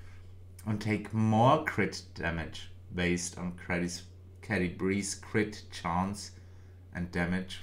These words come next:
for thirteen seconds. That helps, uh, a lot with armored bosses.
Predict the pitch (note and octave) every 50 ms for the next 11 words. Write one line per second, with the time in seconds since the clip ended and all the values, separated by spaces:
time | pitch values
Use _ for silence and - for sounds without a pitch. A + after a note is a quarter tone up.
0 | - - - F2 D2+ - - - - - - - F2+ F2+ F2+ F2+ F#2 - - -
1 | F#2+ F#2 F2+ F2+ F2+ - - - - - F2+ E2 - - D#2 C2+ - - - -
2 | - - - - - - - - - - - - - - - - - - A2+ A#2+
3 | C3+ D3 A#2+ A#2 A2 G#2+ A2 A2+ A2+ A2 - - - - - - - - - -
4 | - - - - - - - - - F#2+ G2 F#2+ F#2+ F2 - - - G#2 G2+ F#2+
5 | F#2+ F#2 F#2 F#2 F#2+ G2+ G#2+ A2 - - - - - - - - - - F#2+ F2
6 | F2+ F2 E2+ E2 E2 E2 E2+ E2+ - - - - - - - - - - - -
7 | - - - - - - - - - - - F2+ F2 F2+ F#2 G2+ G#2 A2+ A#2+ A#2+
8 | - - - - - - - - - - - - - G2 G2+ G#2+ - - - D#3
9 | D#3 D3+ D#3 - - -